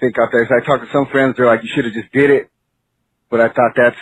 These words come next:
where's the line? I have a three-year-old daughter. Someday I'm gonna tell her, "You gotta do what you feel is right." Self-respect is very important. But, you know, not having a job is a horrible, horrible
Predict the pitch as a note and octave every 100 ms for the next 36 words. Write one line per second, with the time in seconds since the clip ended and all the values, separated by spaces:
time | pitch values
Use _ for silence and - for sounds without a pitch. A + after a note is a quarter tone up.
0 | A#2+ C3+ C3 A#2+ A2+ C3 C3+ B2+ A#2+ A2
1 | - B2 A#2+ G#2+ A#2 A#2+ B2+ B2 A#2+ A#2
2 | A#2+ A2+ G#2+ - A#2 A#2+ A#2 G#2+ A2 A2
3 | B2 A2 G#2+ A2 B2 G#2 G2+ B2 C#3+ -
4 | B2+ A#2 A#2 - B2 A2 G#2+ A2+ G#2+ -
5 | D#3 E3+ D#3 F3+ F3 D3+ _ _ _ _
6 | _ _ D#3+ D3+ C3 - - - - B2+
7 | C3 C3 C3 C3+ C3 B2+ B2 A2+ C3 C3
8 | G#2+ G2+ G#2 A#2 B2 G#2 G#2 A#2 A2